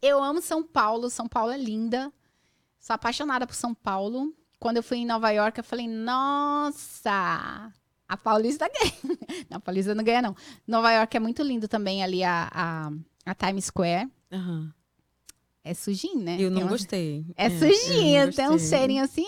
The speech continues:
Speaker 1: mas, é,
Speaker 2: Eu
Speaker 1: mas
Speaker 2: não gostei.
Speaker 1: <laughs>
Speaker 2: Uhum, cá entre
Speaker 1: Você já foi em
Speaker 2: nós.
Speaker 1: São Paulo?
Speaker 2: Não. Nunca fui em
Speaker 1: Pois
Speaker 2: São
Speaker 1: é.
Speaker 2: Paulo.
Speaker 1: Se tivesse, se liberar as luzes lá, o bagulho fica louco, hein? Se liberar aquele monte de luzona também lá, né?
Speaker 2: Uhum.
Speaker 1: Eu lembro que eu acho que uma vez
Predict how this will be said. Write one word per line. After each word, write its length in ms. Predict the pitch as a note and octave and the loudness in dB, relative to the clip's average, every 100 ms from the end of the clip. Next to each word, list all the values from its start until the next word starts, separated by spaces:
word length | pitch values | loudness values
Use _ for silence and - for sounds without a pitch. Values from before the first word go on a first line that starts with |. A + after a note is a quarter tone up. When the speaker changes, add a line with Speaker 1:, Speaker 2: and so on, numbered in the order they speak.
| A4+ | 2
Speaker 1:
mas, 580 | G4+ G#4 G4 D#4 A#3+ C4 | 4 6 6 4 2 2
é, 320 | A#3+ B3 C3+ | 0 0 -6
Speaker 2:
Eu 60 | D#3+ | -4
Speaker 1:
mas 200 | G#3+ - | -2 0
Speaker 2:
não 60 | F3+ | -2
gostei. 340 | F#3+ - F3 | -4 -4 -2
Speaker 1:
<laughs> 360 | E3+ E3+ G3+ G#3 | 0 0 -2 0
Speaker 2:
Uhum, 360 | G#3 F#3+ F3+ E3+ F4 | 2 2 0 -2 0
cá 100 | F#3+ | 0
entre 60 | F3 | 2
Speaker 1:
Você 100 | C#4+ | 2
já 100 | D4+ | 4
foi 100 | - | 4
em 40 | C#4 | 2
Speaker 2:
nós. 40 | |
Speaker 1:
São 120 | A#3+ | 2
Paulo? 540 | A#3+ B3+ A3 G3+ F#3 F#3 - E3+ | 4 4 6 4 0 -6 -12 -12
Speaker 2:
Não. 160 | - D#3 _ _ _ _ - _ - | -8 -8 _ _ _ _ -20 _ -12
Nunca 240 | E3 D#3 | -10 -6
fui 80 | G3+ | -4
em 20 | |
Speaker 1:
Pois 40 | G#3 | -2
Speaker 2:
São 100 | F#3 | -2
Speaker 1:
é. 80 | E3 | -4
Speaker 2:
Paulo. 220 | D#3 D#3 | -6 -8
Speaker 1:
Se 180 | - F#3+ | -12 -14
tivesse, 480 | F#3+ G#3+ G#3+ A3 A#3 | -8 -2 -2 -2 -6
se 140 | - A#3 | -8 -4
liberar 360 | A3+ B3 B3+ | 0 4 4
as 80 | B3 | 2
luzes 380 | G#3+ A#3+ A#3+ A3 | 0 -2 -2 -4
lá, 240 | G#3 G#3 A#3+ | -4 -2 -2
o 160 | C4 | -4
bagulho 340 | A3+ A3+ A3+ B3 | -6 -6 -6 -8
fica 200 | - D4+ | -8 -10
louco, 300 | E4 G3+ - | -8 -10 -10
hein? 120 | F#3+ | -12
Se 140 | F3+ F#3 | -12 -14
liberar 320 | F3 F#3 F#3+ | -12 -10 -10
aquele 220 | F#3+ F#3+ | -10 -10
monte 240 | F#3 G#3 | -8 -8
de 60 | G#3 | -8
luzona 500 | G3 G3 F3+ F3+ F#3 | -8 -8 -8 -10 -10
também 280 | F#3 F3+ F3+ | -12 -10 -10
lá, 160 | F3+ | -10
né? 120 | A3 A3 | -10 -8
Speaker 2:
Uhum. 520 | C4 A#3 G3+ F3+ E3 D#3+ | -8 -6 -2 -2 -2 -2
Speaker 1:
Eu 60 | B3 | -2
lembro 280 | C4 C#4+ | 0 -2
que 80 | D4+ | 0
eu 60 | C#4+ | 0
acho 160 | C#4 - | 0 -4
que 80 | |
uma 200 | C#4+ C4 B3 | -2 -2 -2
vez 300 | A3+ A#3+ | 0 0